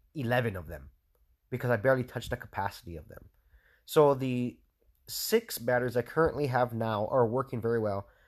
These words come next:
and it's meeting my needs by sure. I'm, from what I've noticed, I am using, like, overnight, 'cause overnight is when it really counts, 'cause there's no sun, you know, there's no, no way to charge the batteries unless you have a wind turbine. Now,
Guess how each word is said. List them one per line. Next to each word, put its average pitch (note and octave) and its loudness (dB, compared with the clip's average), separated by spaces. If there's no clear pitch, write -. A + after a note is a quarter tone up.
and B2 4
it's - -2
meeting D#3+ 0
my C3+ 4
needs G#2 -6
by A2+ 0
sure. A2+ -2
I'm, A2 -2
from D3+ 6
what D#3+ 8
I've E3 6
noticed, B2+ -2
I A#2 -2
am B2 -2
using, F3 -6
like, A2 -4
overnight, C3+ 0
'cause B2+ 2
overnight D#3 6
is A#2 -4
when A#2+ 0
it G2+ -6
really G2+ -6
counts, - -14
'cause G2 -8
there's G2 -6
no B2+ -2
sun, A2 -2
you A#2 -2
know, A2 4
there's G#2+ 2
no, B2+ 2
no B2+ 4
way B2+ 2
to G#2+ -10
charge G#2 -2
the G#2+ -4
batteries G#2+ -2
unless G#2 -4
you G#2+ -6
have G#2 -2
a G#2+ -4
wind G2+ -4
turbine. E2+ -8
Now, A#2+ 6